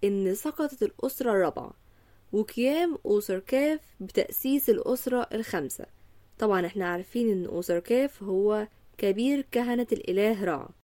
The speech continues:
إذا نقدر نقول الإجابة باختصار سقوط الأسرة الرابعة وقيام أوسركاف بتأسيس الأسرة الخامسة. السؤال رقم اتنين، إيه النتائج اللي اترتبت على ضعف وانهيار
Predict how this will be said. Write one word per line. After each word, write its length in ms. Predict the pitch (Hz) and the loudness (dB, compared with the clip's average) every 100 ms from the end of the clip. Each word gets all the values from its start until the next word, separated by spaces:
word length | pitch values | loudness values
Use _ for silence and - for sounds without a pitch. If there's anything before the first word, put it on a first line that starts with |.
| - | 12
إذا 300 | 262 226 269 | 12 12 12
نقدر 460 | 277 233 - 214 202 | 12 8 8 6 4
نقول 440 | 196 - 269 311 | 0 0 4 4
الإجابة 560 | 214 - 196 214 208 180 | 4 4 6 8 6 4
باختصار 720 | 185 - - 196 269 311 339 - - | 2 0 -2 2 6 6 6 0 -14
سقوط 560 | - 226 - 254 233 | 0 0 2 2 2
الأسرة 460 | 190 - 180 - 185 | 0 0 -4 -2 0
الرابعة 640 | 175 170 190 247 302 349 - _ - | 2 2 6 6 6 0 -8 _ 2
وقيام 640 | 214 - 226 233 240 196 - | 2 4 4 6 6 4 0
أوسركاف 680 | 190 185 175 - 254 262 247 | -2 0 -4 0 0 0 -4
بتأسيس 680 | - - - - 240 240 | -6 -6 -6 -4 -2 0
الأسرة 560 | 202 - 214 - 226 220 - - | 0 0 -2 2 2 2 -4 -4
الخامسة. 580 | 220 - 233 185 - - - - - _ - - - 240 | -4 2 2 2 -2 -8 -20 -20 -20 _ 12 12 12 12
السؤال 680 | 226 226 - 285 403 381 | 12 8 6 4 4 6
رقم 380 | 214 202 240 233 - - | 4 4 4 4 -2 -6
اتنين، 520 | 269 262 220 160 170 - _ - - - _ - | -2 2 2 0 -6 -16 _ -20 -20 -20 _ 0
إيه 80 | 339 480 | 6 6
النتائج 360 | 247 302 311 240 | 6 2 2 2
اللي 100 | 190 | 0
اترتبت 640 | - 190 - 285 277 - | -2 -6 -2 0 0 -2
على 440 | 190 220 285 277 - - - | 0 2 2 -4 -8 -20 -4
ضعف 420 | 196 277 262 208 | 2 4 4 0
وانهيار 800 | 214 202 190 190 220 247 277 254 | -2 -2 -2 0 4 4 4 0